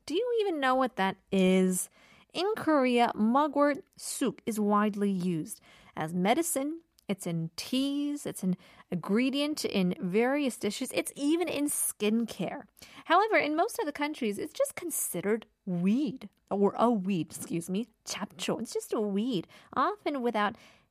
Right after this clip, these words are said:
even having a specific name. 이제 한국에서는 과거 먹을 게 없던 시절, 쑥의 강한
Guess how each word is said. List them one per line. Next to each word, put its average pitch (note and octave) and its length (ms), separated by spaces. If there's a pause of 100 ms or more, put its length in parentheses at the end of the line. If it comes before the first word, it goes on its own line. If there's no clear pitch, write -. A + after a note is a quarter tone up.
even A3+ 240
having G3+ 600 (240)
a F#3+ 60
specific - 640
name. F#3+ 480 (720)
이제 A3 100
한국에서는 C#4 760 (420)
과거 G#3 640
먹을 G3 300 (100)
게 G#3+ 220 (140)
없던 G3 400
시절, G3+ 380 (340)
쑥의 F4 400
강한 A#3+ 520